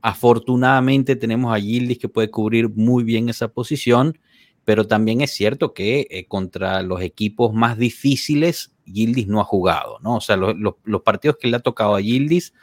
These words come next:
son equipos, eh, que uno pensaría podría ser, ¿no? Pero no le ha tocado, eh, por ejemplo, un Inter, ¿no? O, o, o uno de esos de, de la parte alta de la tabla.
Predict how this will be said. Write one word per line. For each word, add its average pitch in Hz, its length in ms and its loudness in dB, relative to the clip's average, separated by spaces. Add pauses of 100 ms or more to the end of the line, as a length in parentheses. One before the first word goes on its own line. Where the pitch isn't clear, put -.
(280)
son 110 220 2
equipos, 120 720 2
eh, 92 400 -2
que 98 100 0
uno 101 240 0
pensaría 104 500 -2
podría 104 520 2
ser, 80 320 -8
¿no? 107 240 -8
Pero 92 180 -8
no 95 140 -2
le 104 80 -2
ha 104 40 -4
tocado, 101 580 0 (500)
eh, 87 160 -6
por 85 180 -6
ejemplo, 87 280 -6
un 87 100 -4
Inter, 80 360 -8
¿no? 87 180 -10
O, 85 260 -12
o, 82 360 -8
o 85 120 -10
uno 85 180 -6
de 85 140 -8
esos 90 420 -4
de, 85 240 -4
de 85 160 -8
la 85 220 -4
parte 87 340 -2
alta 87 260 0
de 87 100 0
la 90 100 0
tabla. 95 500 2